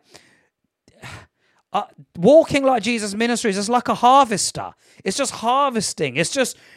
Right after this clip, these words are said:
it's just this beautiful cycle of the gospel being preached, going out through media, street outreach, into prisons, into homes,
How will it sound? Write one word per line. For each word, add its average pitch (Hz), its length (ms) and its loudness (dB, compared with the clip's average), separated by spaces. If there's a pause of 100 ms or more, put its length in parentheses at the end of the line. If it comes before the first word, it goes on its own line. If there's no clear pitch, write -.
(140)
it's 208 180 -4
just 269 180 -4
this 233 140 -4
beautiful 240 560 0
cycle 240 680 0
of 151 200 0 (300)
the 170 80 -6
gospel 240 640 2
being 185 300 0
preached, 151 480 -6
going 269 360 2
out 247 360 -2 (160)
through 196 320 0
media, 202 840 -2
street 269 540 -2
outreach, 202 640 -4
into 277 400 -2
prisons, 165 600 -6
into 269 500 -2
homes, 180 480 -4